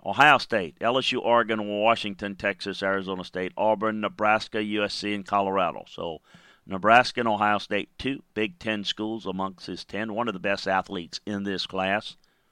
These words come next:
Ten is a large number and gotta narrow it down a little bit more. But particularly Ohio State, definitely strongly in the mix,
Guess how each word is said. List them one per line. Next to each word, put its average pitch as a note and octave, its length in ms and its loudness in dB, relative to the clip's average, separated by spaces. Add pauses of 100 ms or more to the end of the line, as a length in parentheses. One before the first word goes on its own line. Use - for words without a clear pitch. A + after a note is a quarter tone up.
(2500)
Ten A2 220 0
is G2 160 0
a F#2 60 -2
large F#2 540 0
number F2+ 340 -2
and F#2 80 -10
gotta F#2 180 0
narrow F#2 300 0
it D#2+ 80 -6
down F2+ 220 -2
a F2 40 -8
little F2+ 200 -6
bit E2+ 160 -10
more. F#2 220 -6 (100)
But C#3 260 6 (1120)
particularly A#2 380 -2
Ohio G2 260 4
State, G2 400 0 (1400)
definitely G2 340 -2
strongly F2 460 -8
in E2 80 -10
the E2 80 -12
mix, D#2+ 360 -10